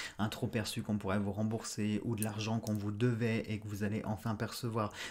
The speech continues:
voyez, ça, ça peut être de l'argent comme ça, soit vraiment concret, soit de l'argent entre guillemets virtuel, mais qui aura un impact réel pour la suite. Ça pourrait nous parler aussi de choses concrètes et, euh, pragmatiques. Donc peut-être que aujourd'hui, à partir d'aujourd'hui et ce week-end,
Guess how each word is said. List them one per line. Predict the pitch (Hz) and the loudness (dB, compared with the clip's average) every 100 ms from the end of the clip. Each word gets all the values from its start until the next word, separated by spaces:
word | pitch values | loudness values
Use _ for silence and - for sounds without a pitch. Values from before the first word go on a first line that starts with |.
| - | 2
voyez, | 107 131 | 6 6
ça, | - | 4
ça | - 123 | 2 2
peut | 127 | 4
être | 117 | 4
de | |
l'argent | 113 113 123 147 | 2 2 2 4
comme | 123 127 | 4 2
ça, | 131 147 - - | 4 4 2 -2
soit | - 139 135 139 110 | -2 2 4 2 0
vraiment | 101 113 117 113 | 0 2 2 2
concret, | 110 104 - 143 151 | 0 -2 0 2 2
soit | 147 127 | 2 0
de | 117 | 2
l'argent | 127 120 120 127 | 0 0 2 2
entre | 117 104 | 2 -2
guillemets | 98 101 | 0 2
virtuel, | 98 117 - - 123 139 165 170 - - - | 2 -2 -2 2 6 6 4 0 -8 -4 4
mais | 110 107 | 4 4
qui | 123 | 2
aura | 110 131 | 2 4
un | 135 117 | 4 4
impact | 110 131 143 - 107 | 2 2 0 0 0
réel | 76 101 113 117 123 147 127 - | 2 0 0 2 4 4 4 0
pour | 123 120 | -2 2
la | 123 | 2
suite. | - - 101 - 87 - _ - - - - - | 0 -2 -2 -4 -6 -10 _ -20 -20 -12 -10 -2
Ça | - 139 | 2 2
pourrait | 147 175 | 4 6
nous | 165 | 6
parler | 143 120 156 | 6 6 6
aussi | 160 117 - 170 175 - - - | 6 6 2 0 -2 -8 -4 0
de | |
choses | 113 147 151 | 4 4 4
concrètes | - 151 143 - 156 170 - | 2 2 2 2 2 0 -2
et, | 113 120 - | 0 0 0
euh, | 113 107 104 98 | -2 0 0 0
pragmatiques. | - - 147 151 143 123 104 | -2 0 4 4 2 0 2
Donc | 98 95 | 2 0
peut-être | 135 160 165 | 2 4 2
que | - 127 | 2 2
aujourd'hui, | 127 110 110 110 104 110 143 | 2 2 0 0 0 0 0
à | 147 | 0
partir | 101 135 | 0 0
d'aujourd'hui | 120 117 120 110 123 127 | 0 0 0 0 0 0
et | 104 | -2
ce | - 113 | -4 0
week-end, | 104 101 131 | 0 2 2